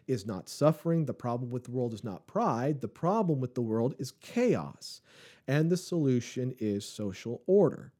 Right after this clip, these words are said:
There is no end goal of eternal life in Confucianism. It's only focused on the material, on the present realm. Now, these are just three examples of world religions who differ from one another radically.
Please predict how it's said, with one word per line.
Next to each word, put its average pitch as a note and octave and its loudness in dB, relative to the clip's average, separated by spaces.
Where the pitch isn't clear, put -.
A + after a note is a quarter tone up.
There E3+ 8
is A3+ 6
no G3 6
end F3 4
goal C#3+ 4
of C3 2
eternal A#2+ -2
life B2 0
in C#3 -2
Confucianism. C3 -2
It's A2 -10
only D3+ 2
focused C3 -2
on A#2 -4
the A2+ -4
material, B2 2
on A#2+ -4
the A#2 -6
present G#2 -6
realm. D#3+ -4
Now, D#3+ -4
these A#3+ 0
are A3 2
just E3+ -2
three G3+ 0
examples C3+ 0
of A#2 -8
world C#3 2
religions A#2+ -2
who C#3+ -2
differ A3+ 0
from D3 -2
one D3 2
another B2 0
radically. F3 -2